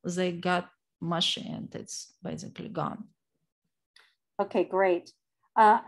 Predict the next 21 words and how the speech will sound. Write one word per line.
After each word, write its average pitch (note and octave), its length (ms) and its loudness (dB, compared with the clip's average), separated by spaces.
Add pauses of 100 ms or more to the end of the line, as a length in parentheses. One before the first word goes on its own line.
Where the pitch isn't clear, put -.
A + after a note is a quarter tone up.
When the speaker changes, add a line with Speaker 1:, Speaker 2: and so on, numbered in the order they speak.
Speaker 2:
next, A3+ 520 0
Stacy B3+ 500 0
asks, A3+ 440 2
What B3 280 6
is B3+ 200 0
the G#3+ 80 -4
grafting A3 760 2 (120)
capability, G#3 720 2
compatibility A#3+ 1500 2 (320)
for A#3 60 6
the A3+ 100 6
different A#3 560 0
mulberries? G#3 840 2
Can G3+ 140 2
they G3+ 180 4
all A#3 340 6
be B3 140 -6
grafted F#3+ 600 -2
to F3 120 -6
each D#3+ 200 -8
other? D3+ 320 -8